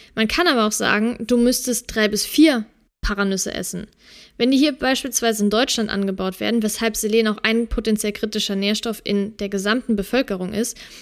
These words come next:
weil die Böden hier eben sehr selenarm sind.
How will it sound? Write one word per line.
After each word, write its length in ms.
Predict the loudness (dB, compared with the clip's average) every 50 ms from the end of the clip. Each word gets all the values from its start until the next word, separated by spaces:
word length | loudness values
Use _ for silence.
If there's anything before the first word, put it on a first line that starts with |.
| -10 -4
weil 260 | -2 2 4 4 4
die 100 | 4 4
Böden 400 | 2 2 6 6 6 6 6 4
hier 240 | 4 2 2 0 0
eben 300 | 0 -2 0 0 0 0
sehr 240 | 2 2 2 2 2
selenarm 600 | 2 2 2 4 4 4 4 2 0 -4 -4 -6
sind. 300 | -6 -6 -8 -10 -12 -14